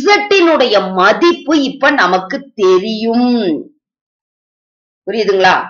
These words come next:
ஒண்ணு அப்படி செஞ்சுக்கலாம். இல்ல, Z-ஐ நல்லா கவனி. Z-னுடைய மதிப்பு என்னது?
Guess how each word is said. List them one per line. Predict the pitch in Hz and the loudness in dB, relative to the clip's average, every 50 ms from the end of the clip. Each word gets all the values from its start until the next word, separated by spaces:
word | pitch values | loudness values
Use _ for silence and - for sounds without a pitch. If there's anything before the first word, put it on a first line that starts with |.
| - - 156 | -10 -6 -4
ஒண்ணு | 185 214 277 320 - | -2 0 2 2 2
அப்படி | - 233 247 240 247 | 2 0 -4 -4 -2
செஞ்சுக்கலாம். | 233 - 196 190 - 113 - - - - 226 | -4 -2 -4 -4 -6 -6 -6 -8 -10 -12 -8
இல்ல, | 247 311 311 254 226 196 | -6 -6 -4 -4 -4 -2
Z-ஐ | 247 254 - 165 135 - - - - 160 | -2 -2 0 -2 -4 -4 -6 -6 -2 0
நல்லா | 170 202 226 254 - 202 185 | 0 2 2 2 2 4 2
கவனி. | 180 175 160 139 139 151 - | 2 2 0 -2 -4 -4 -2
Z-னுடைய | 226 233 233 240 262 247 233 214 202 202 196 185 | -2 -4 -4 -4 -6 -4 -2 0 0 0 0 0
மதிப்பு | 185 240 - - - 226 | -2 -4 -2 -4 -2 0
என்னது? | 220 233 214 180 170 147 | 2 2 2 2 2 -2